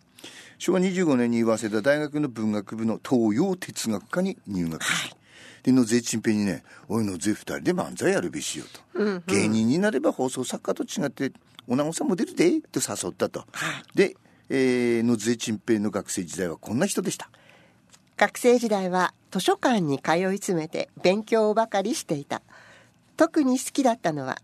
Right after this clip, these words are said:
Speaker 2: 司馬遷の四季の列伝であった。中でも手足を全部もぎ取られて何もできなくなっても舌一枚残っていれば俺は絶対負けない。これでいくらでも飯が食える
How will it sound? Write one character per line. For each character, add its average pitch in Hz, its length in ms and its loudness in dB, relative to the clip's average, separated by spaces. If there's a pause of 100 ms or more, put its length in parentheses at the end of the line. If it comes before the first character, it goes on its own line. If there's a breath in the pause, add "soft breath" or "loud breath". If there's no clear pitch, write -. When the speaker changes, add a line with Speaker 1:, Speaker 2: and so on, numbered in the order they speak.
Speaker 2:
司 - 180 -4
馬 202 100 2
遷 208 300 0
の 175 260 0 (120)
四 - 200 -2
季 392 180 4
の 208 360 2
列 175 340 2
伝 254 300 4
で 247 140 4
あ 214 40 2
っ 165 160 -6
た。 - 140 -6 (340 loud breath)
中 220 180 4
で 185 140 2
も 180 220 2 (280 loud breath)
手 226 160 4
足 214 320 0
を 185 120 4
全 226 300 4
部 185 120 2
も 185 140 4
ぎ 214 100 2
取 233 120 0
ら 226 120 4
れ 185 120 -2
て - 160 -6 (260 loud breath)
何 180 240 2
も 202 140 2
で 208 100 0
き 233 120 -4
な 226 160 2
く 214 120 -4
な 208 100 2
っ 233 40 -4
て - 160 -2
も 170 160 2 (260 loud breath)
舌 - 420 2
一 262 240 -2
枚 214 240 4
残 185 260 2
っ 254 40 0
て - 160 -4
い 175 100 2
れ 175 100 2
ば - 140 -4 (340 loud breath)
俺 175 200 6
は 170 180 -4 (200)
絶 - 180 0 (100)
対 165 280 -2
負 180 120 -2
け 180 140 0
な 165 100 -2
い。 - 80 -6 (500 loud breath)
こ 277 120 2
れ 294 120 6
で 269 200 2 (180 soft breath)
い - 60 -12
く - 120 -4
ら 190 140 2
で 196 120 0
も 208 220 0
飯 151 260 -4
が 214 100 0
食 - 240 -2
え 247 180 6
る 185 140 -2